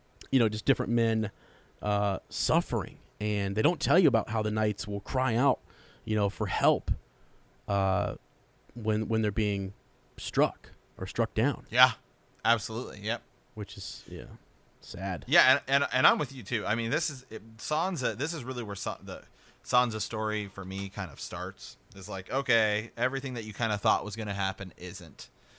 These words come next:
Speaker 2: Uh, you know, and much like a lot of the characters, you know, they get kind of the short end of the stick.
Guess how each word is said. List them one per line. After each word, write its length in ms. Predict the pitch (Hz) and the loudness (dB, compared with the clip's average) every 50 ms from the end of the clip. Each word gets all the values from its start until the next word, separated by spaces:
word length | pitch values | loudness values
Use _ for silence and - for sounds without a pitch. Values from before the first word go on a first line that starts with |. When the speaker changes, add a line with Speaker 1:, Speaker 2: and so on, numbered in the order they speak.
| - _ _ - | -20 _ _ -6
Speaker 2:
Uh, 540 | - 90 95 95 90 85 90 87 80 76 80 | -2 0 2 2 2 2 2 0 -2 -2 -4
you 160 | 95 95 95 90 | -4 -4 -2 -2
know, 160 | 90 87 82 | -2 -2 -2
and 120 | 87 101 101 | 0 2 2
much 200 | 113 120 - - | 2 2 2 -2
like 100 | 123 - | -6 -6
a 60 | 107 | -2
lot 240 | 104 107 113 120 117 | 4 6 8 8 8
of 60 | 110 | 6
the 60 | 101 | 2
characters, 800 | - - 98 95 95 - - 95 95 95 95 92 - - - - - - | -2 0 0 -2 -2 -2 -4 -6 -6 -6 -6 -6 -8 -10 -10 -12 -14 -14
you 140 | 73 87 | -14 -12
know, 140 | 87 82 82 | -10 -10 -10
they 160 | 87 92 95 | -8 -8 -8
get 160 | 95 104 78 - | -8 -10 -10 -6
kind 180 | - 104 101 | -4 -4 -4
of 100 | 95 87 | -4 -4
the 80 | 90 92 | -4 -4
short 300 | - - 107 98 95 76 | -2 0 0 0 0 -2
end 200 | 90 95 92 92 | -2 -4 -4 -4
of 40 | 87 | -6
the 100 | 87 82 | -6 -6
stick. 480 | - - - 98 85 76 - - - | -6 -6 -4 -4 -6 -6 -8 -12 -20